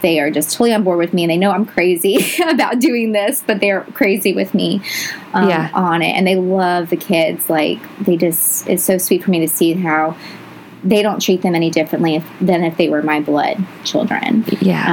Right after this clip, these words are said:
Speaker 1: Um, so
Speaker 2: Well,
Speaker 1: I really
Speaker 2: and I saw
Speaker 1: appreciate
Speaker 2: that
Speaker 1: that.
Speaker 2: post on Father's Day about your dad and how
Speaker 1: Yes.
Speaker 2: you had always worried about not having that male figure, but then
Speaker 1: Mm-hmm.
Speaker 2: having him was a tearjerker for me.
Speaker 1: He is so sweet. He actually came over tonight 'cause my parents went to Michigan for a family thing,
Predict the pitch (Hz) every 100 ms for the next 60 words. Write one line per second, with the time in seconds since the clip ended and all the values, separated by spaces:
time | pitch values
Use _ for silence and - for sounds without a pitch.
0 | 151 156 165 233 226 208 190 190 226 214
1 | 175 151 185 - 175 170 170 175 180 175
2 | 175 175 165 - 175 170 175 160 156 165
3 | 180 190 - 254 247 240 175 170 170 170
4 | 170 170 165 165 165 165 170 170 165 -
5 | 170 170 165 160 165 156 165 160 165 160
6 | 165 170 170 160 - 190 190 170 170 165
7 | 160 170 - _ - - 190 175 170 175
8 | 165 98 101 135 175 165 160 - 185 -
9 | - 254 240 - 208 202 233 214 - 214
10 | 196 - 233 208 190 185 220 190 175 -
11 | - 185 - - 180 196 214 - 190 208
12 | 180 175 - 170 165 170 160 - 160 156
13 | 151 - 156 160